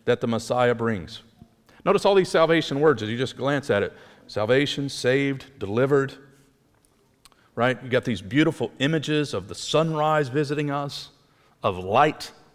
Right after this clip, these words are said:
coming to those who are in darkness. And so Zechariah essentially a-,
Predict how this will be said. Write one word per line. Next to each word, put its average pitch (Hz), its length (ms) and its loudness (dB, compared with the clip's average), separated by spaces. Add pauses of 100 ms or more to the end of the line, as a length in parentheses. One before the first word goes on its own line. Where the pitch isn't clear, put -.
(120)
coming 147 300 0
to 135 100 0
those 139 460 0
who - 160 -6
are 120 100 0
in 110 140 -4
darkness. 127 600 -4 (1600)
And - 100 -18
so 147 160 0
Zechariah 180 440 4
essentially 143 420 -2
a-, 143 160 -2